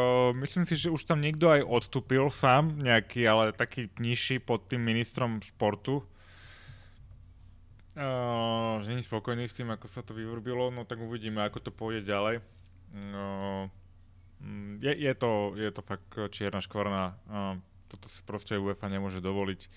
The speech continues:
Zvlášť, keď proste dáva také počty lístkov, aké dáva a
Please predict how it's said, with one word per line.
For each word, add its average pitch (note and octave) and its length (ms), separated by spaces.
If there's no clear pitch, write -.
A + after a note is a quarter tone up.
Zvlášť, B2+ 640
keď A2+ 180
proste A#2 400
dáva A#2 320
také A2+ 240
počty - 400
lístkov, A#2 400
aké G#2+ 240
dáva A2+ 640
a G2+ 120